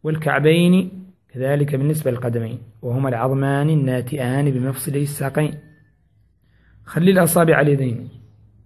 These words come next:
تخليلك اليدين فيه حتما وفي الثرى، والله زاد. آه.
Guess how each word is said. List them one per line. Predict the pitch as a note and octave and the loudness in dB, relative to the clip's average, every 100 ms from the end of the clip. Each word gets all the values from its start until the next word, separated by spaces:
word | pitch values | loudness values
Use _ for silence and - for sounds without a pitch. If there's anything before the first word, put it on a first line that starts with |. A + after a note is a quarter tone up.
| _ _ _ _ _ _ _ _ _ _ - | _ _ _ _ _ _ _ _ _ _ -20
تخليلك | - C#3 E3 F3 E3 D#3 | -8 0 2 4 2 0
اليدين | D#3+ D#3 D3+ D#3 D#3+ D#3 D3 | 2 4 4 4 4 4 2
فيه | D3 D3 C3 A#2+ | 2 2 0 -2
حتما | D3+ D3 C3+ C3 C#3+ E3+ - - _ _ _ _ _ _ _ _ _ _ B2 | -4 -4 -4 -4 -4 -6 -12 -20 _ _ _ _ _ _ _ _ _ _ -6
وفي | A#2 D3+ | 0 0
الثرى، | D3+ - C3+ C3+ C#3 D#3 - - _ _ - | 0 -2 0 2 2 -2 -6 -20 _ _ -16
والله | A2+ | -12
زاد. | G#2+ B2 C3 C#3 - - - _ _ - - _ - - - - _ _ _ - | -6 -4 -4 -6 -10 -16 -20 _ _ -20 -20 _ -20 -20 -20 -20 _ _ _ -14
آه. | C3 C#3+ D3 D3 B2 | -8 -2 -2 -2 -4